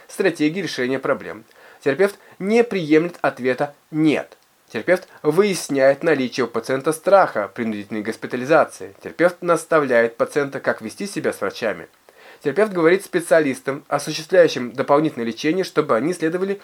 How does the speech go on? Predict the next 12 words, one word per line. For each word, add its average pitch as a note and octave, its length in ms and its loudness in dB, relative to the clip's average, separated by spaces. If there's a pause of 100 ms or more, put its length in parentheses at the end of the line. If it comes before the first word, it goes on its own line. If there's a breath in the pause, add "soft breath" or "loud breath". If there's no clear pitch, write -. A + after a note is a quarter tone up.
(100)
своим D#3 340 0
обычным C3 540 -2
процедурам. C3+ 640 -4 (400 loud breath)
Терапевт F#3+ 380 2 (200 loud breath)
вмешивается, D#3+ 840 0
если D3 360 0
это C3+ 120 -6
необходимо C3+ 580 0
для C#3+ 220 2
предотвращения D#3+ 760 -2
принудительной C#3+ 520 -4
госпитализации. C#3+ 840 -4